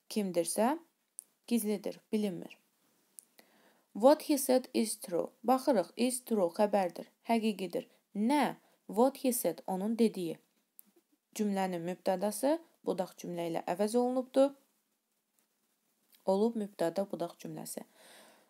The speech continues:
Sonra bağlayıcı zərflərlə bağlana bilər. Məsələn, "Why she left him is a mystery." Sirdir. Nə sirdir? Onun niyə getdiyi?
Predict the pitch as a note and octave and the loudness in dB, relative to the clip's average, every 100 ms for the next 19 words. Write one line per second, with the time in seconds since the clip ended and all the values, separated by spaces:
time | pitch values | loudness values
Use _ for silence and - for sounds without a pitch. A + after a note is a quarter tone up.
0 | - - C#4 E4 D4 C#4+ C4 B3+ A#3+ C4+ | -6 4 6 8 10 8 8 6 4 2
1 | A#3 G#3 G3+ F#3 F3 E3 E3 E3+ E3+ F3 | 2 2 0 0 0 -2 -4 -4 -4 0
2 | A#3 D4+ D4+ C4 F#3+ E3+ E3+ - _ - | 2 2 2 0 -2 -4 -8 -14 _ -2
3 | B3 D4+ D4+ B3 G#3 G3 F#3+ - G#3 A#3+ | 2 2 2 2 4 2 0 -8 -4 -4
4 | A#3+ G#3 G3 G3 A3 A#3 - - - - | -2 -4 -4 -4 -4 -4 -4 -6 -8 -8
5 | - D4+ C4+ F#3 - - _ _ _ _ | -2 2 2 0 -2 -4 _ _ _ _
6 | - D4 F4+ A#3+ F#3+ E3 D#3+ - _ _ | 0 2 2 2 0 0 -4 -6 _ _
7 | G#3 G#3 A3+ A3 A3 F#3+ G3+ G3+ E3+ D#3 | 0 0 0 0 0 0 -4 -4 -4 -6